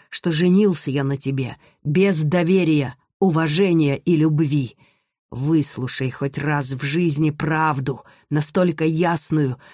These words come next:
насколько ее можно выразить словами. Узнай меня с лучшей и худшей моей стороны. Пойми, что в тебе мне открылось.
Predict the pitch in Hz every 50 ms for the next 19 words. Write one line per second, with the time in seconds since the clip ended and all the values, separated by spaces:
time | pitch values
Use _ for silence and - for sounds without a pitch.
0 | _ _ - 151 151 - - 185 175 160 175 170 170 170 170 170 180 190 185 170
1 | 143 170 170 156 170 190 180 165 151 175 180 - - - - 170 175 165 165 147
2 | 135 139 123 - _ _ _ _ _ _ _ _ _ _ _ - 190 175 151 160
3 | 196 202 202 185 180 170 165 160 156 156 160 165 160 165 - - 196 202 202 190
4 | 160 - - - 165 165 151 - - 196 - - - - 247 208 - - - 175
5 | 165 160 156 156 160 165 160 156 - - - 156 156 160 160 156 151 123 - _
6 | _ _ _ _ _ _ - 147 156 170 180 180 180 185 202 202 190 170 151 151
7 | - _ _ _ _ _ - - - - - - _ 233 214 202 196 - - -
8 | - 202 180 165 196 208 202 196 190 190 196 208 202 202 202 - - - 220 214
9 | 180 165 156 143 - - -